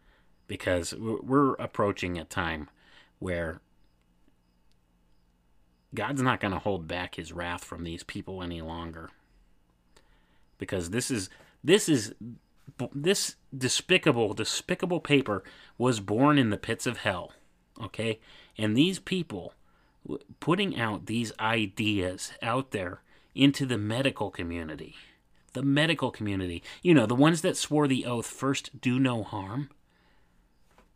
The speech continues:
They're promoting infanticide.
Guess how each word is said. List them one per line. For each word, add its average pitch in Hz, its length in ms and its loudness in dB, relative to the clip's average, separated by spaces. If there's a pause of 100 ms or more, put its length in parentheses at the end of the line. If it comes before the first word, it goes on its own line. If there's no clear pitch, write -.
(340)
They're 151 200 4
promoting 143 960 4 (500)
infanticide. 151 1300 6